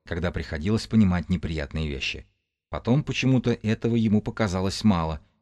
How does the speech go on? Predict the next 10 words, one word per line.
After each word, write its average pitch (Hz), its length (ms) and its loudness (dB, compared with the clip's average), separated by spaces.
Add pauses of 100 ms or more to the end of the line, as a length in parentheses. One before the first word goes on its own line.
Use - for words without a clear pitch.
и 101 60 2
он 104 100 6
спросил: 92 520 -4 (600)
«Ты 107 120 0
с - 160 -4
ним?» 101 320 4 (640)
«Договаривай». 120 560 -2 (560)
Саша - 300 -10
смутился. 78 580 -8 (460)
«Т-, - 140 -16